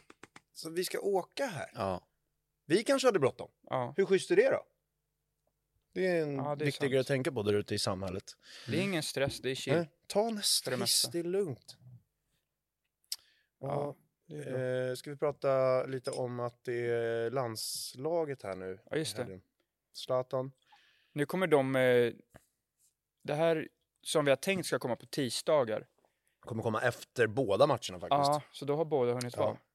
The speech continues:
Speaker 1: Det blir spännande. Jag drömde i natt att vi kommer till, för vi ska gå på matchen på fredag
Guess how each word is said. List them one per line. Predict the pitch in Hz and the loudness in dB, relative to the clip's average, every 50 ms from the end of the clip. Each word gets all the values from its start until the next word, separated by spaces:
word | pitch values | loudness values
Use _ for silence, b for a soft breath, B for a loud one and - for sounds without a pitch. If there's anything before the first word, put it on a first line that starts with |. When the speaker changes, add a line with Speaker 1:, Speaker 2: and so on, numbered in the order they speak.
| _ _ | _ _
Speaker 1:
Det | - 131 | -10 -8
blir | 147 190 | -8 -6
spännande. | 185 - 156 147 151 143 117 107 | -4 -2 0 0 0 0 0 2
Jag | 113 143 160 156 | 4 4 4 4
drömde | 147 175 190 175 147 143 151 160 175 | 6 6 8 8 8 6 4 4 4
i | 180 | 4
natt | 147 120 110 107 - _ - - - | 4 4 2 0 -2 _ -18 -10 -4
att | - 123 113 104 _ _ - - - | 0 0 0 0 _ _ -14 -12 -8
vi | 113 117 113 107 | -6 -6 -6 -4
kommer | - - 160 156 156 156 151 | -2 0 0 0 2 0 -2
till, | 135 143 123 | -2 -4 -6
för | 123 | -6
vi | 135 143 147 | -6 -4 -2
ska | - 175 | 0 2
gå | 160 156 175 165 | 4 6 4 4
på | 143 135 | 4 4
matchen | 117 107 104 - 104 104 | 2 0 0 0 -4 -6
på | 104 98 | -6 -4
fredag | - 120 110 92 87 95 127 | 0 0 0 0 0 -4 -6